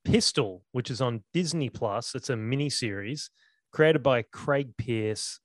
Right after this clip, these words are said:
um, who has been a collaborator of Baz Luhrmann,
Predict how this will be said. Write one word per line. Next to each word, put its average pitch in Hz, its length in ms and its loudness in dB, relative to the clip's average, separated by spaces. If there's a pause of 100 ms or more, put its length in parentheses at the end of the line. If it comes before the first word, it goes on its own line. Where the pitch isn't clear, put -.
(160)
um, 110 680 0 (220)
who 135 220 6
has 127 140 4
been 175 140 6
a 160 40 0
collaborator 147 600 4
of 117 260 -2
Baz 107 220 2
Luhrmann, 110 380 0